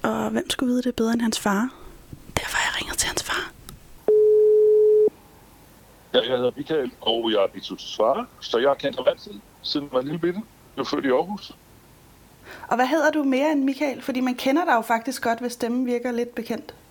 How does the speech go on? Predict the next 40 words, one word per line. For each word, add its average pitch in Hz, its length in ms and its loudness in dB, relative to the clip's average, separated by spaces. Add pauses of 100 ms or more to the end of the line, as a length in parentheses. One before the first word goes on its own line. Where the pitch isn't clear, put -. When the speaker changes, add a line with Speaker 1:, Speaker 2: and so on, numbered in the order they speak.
(460)
Speaker 2:
Jeg 143 100 0
hedder 139 140 0
Michael 151 300 -2
Robach. 110 500 0 (720)
Speaker 1:
Ja. 208 160 -2 (120)
Speaker 2:
Og 110 100 2
jeg 117 60 2
er 113 40 4
også, - 400 -4
jeg - 60 -4
er 110 60 2
også 98 240 -4
journalist. 90 380 -10 (420)
Speaker 1:
Men 277 160 -2 (180)
vil 302 100 0
du 311 60 -2
ikke - 200 -4
lige... 359 200 -2 (800)
Ja, 220 100 -2 (200)
fordi 311 180 -2
det, 339 380 -4
det, 339 100 0
der 349 80 -4
slår 302 200 -2
mig, 247 160 0
når 262 120 0
jeg 247 160 0
møder 247 280 2
Vitus, 247 360 -4
det 269 120 -2
er 262 40 0
ligesom, 277 340 -2
at 240 80 -4
han 247 220 -2
er... 226 240 0 (240)
Øh, 214 320 -2 (240)
han 247 120 0
virker 285 180 0
enormt 294 220 0
målrettet. 285 600 2